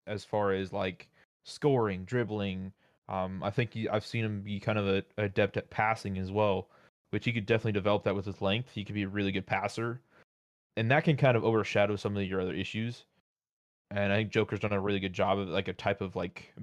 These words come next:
building block. If you're a tall center who maybe doesn't have the frame that some of these other guys have,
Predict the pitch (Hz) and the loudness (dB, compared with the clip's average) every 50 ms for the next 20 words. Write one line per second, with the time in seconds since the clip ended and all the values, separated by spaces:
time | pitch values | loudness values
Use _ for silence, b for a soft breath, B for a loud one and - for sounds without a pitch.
0 | 107 - - 110 107 110 113 110 101 110 110 110 110 110 101 - 107 104 101 98 | -6 0 2 2 2 2 0 2 2 4 4 4 2 0 -4 -2 -2 0 0 -2
1 | 95 95 _ _ _ _ _ _ - - 113 113 113 - - 110 104 104 104 104 | -2 -4 _ _ _ _ _ _ 0 2 2 2 2 2 0 0 2 2 0 -2
2 | 104 101 - _ _ _ _ _ _ _ _ _ _ - 110 107 104 101 98 98 | -4 -6 -10 _ _ _ _ _ _ _ _ _ _ -2 -2 0 0 0 -2 -2
3 | 95 98 104 104 101 98 104 101 107 98 98 104 101 90 90 - - - 104 98 | -4 -6 -4 -4 -2 -2 0 -2 -2 -2 -2 -2 -4 -4 -6 -12 -4 0 0 2
4 | 104 104 98 - - 107 101 98 92 95 95 98 104 101 98 - - 101 104 107 | 2 0 -4 -6 -6 -4 -4 -2 -2 -2 -2 0 0 -2 -2 -2 -2 0 2 2
5 | 110 120 | 2 0